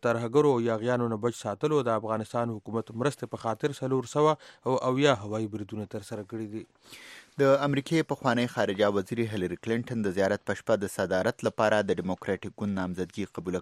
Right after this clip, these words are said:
Speaker 2: کړې ده او په ولس یې د چیلنجونو مقابلې لپاره د یو کېدو غږ کړی دی. اته شپېته کلنه کلینټن د امریکې په تاریخ کې اولنۍ ښځه ده چې د هیواد د یو غټې سیاسي پارټۍ لخوا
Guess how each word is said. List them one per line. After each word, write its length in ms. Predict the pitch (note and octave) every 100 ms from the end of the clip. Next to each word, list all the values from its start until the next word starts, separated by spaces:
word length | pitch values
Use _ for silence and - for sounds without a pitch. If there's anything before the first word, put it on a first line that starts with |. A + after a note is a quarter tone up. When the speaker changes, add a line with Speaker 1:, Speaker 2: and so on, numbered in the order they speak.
| -
Speaker 2:
کړې 140 | G2 F2+
ده 60 | F2+ - - - -
او 100 | B2 A2+
په 100 | -
ولس 260 | C3 C#3 - C3+
یې 260 | B2+ - _ _ - A2
د 120 | G#2 -
چیلنجونو 420 | G#2 G2 G2+ F#2+
مقابلې 540 | F2 - F#2 F#2 F#2
لپاره 340 | F2 - F2+ F2
د 100 | F2+
یو 100 | F2+ -
کېدو 260 | F#2 F2 E2
غږ 120 | F2+ -
کړی 160 | F2+ E2+
دی. 80 | F2 - _ -
اته 180 | - G2+
شپېته 400 | - F#2 F2 E2 F2+
کلنه 300 | F2 F2 F2 F#2
کلینټن 400 | F2 D#2+ A#2+ B2 - - -
د 100 | A#2
امریکې 360 | A#2 G#2+ - A#2+
په 80 | A#2+
تاریخ 260 | A2+ A#2+ -
کې 180 | - G2
اولنۍ 360 | G2+ G#2 B2 C3+ -
ښځه 180 | F2 F2
ده 40 | E2+ _ _
چې 60 | - F#2+
د 100 | F2
هیواد 400 | F2 G2 F#2 E2
د 80 | E2+
یو 80 |
غټې 320 | D#2+ A2+ A2 -
سیاسي 340 | F#2 F2 F#2
پارټۍ 320 | F2+ - A2+
لخوا 240 | F#2 F#2